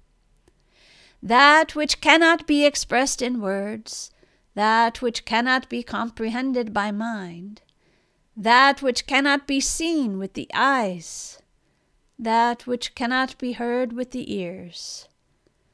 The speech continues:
that which cannot be confined within a living form,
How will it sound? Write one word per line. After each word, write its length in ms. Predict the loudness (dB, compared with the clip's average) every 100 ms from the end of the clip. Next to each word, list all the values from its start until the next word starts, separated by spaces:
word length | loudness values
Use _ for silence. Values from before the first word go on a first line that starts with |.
| _
that 460 | 2 4 4 0 -6
which 280 | -4 -4 -4
cannot 420 | -2 0 0 -2
be 160 | -10
confined 880 | -8 -8 -8 -4 -4 -2 -4 -8 -10
within 560 | -12 -10 -8 -6 -8 -8
a 120 | -8
living 520 | -4 -4 -4 -8 -10
form, 680 | -14 -10 -8 -8 -10 -14 -18